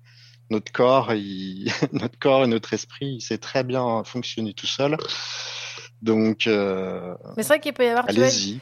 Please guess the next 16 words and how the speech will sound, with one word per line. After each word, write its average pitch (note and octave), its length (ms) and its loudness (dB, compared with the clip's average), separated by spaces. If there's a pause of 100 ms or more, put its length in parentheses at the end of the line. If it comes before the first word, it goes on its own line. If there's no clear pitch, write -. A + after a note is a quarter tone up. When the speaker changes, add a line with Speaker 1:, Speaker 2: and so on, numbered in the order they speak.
(120)
Speaker 2:
peut C3 80 -8
y G#3+ 120 0
Speaker 1:
poussez A3+ 80 2
la B3 140 4
Speaker 2:
avoir C#4 80 2
une C#4 100 2
Speaker 1:
porte. - 100 -6
Speaker 2:
crainte E4 420 -2
de, A3 160 2
d'aller, G#3+ 360 4
euh, F3+ 680 2 (200)
dans G3+ 240 -2
un G3 80 -2
cabinet, G3 500 -2
tu - 180 -16
vois. E3+ 180 -6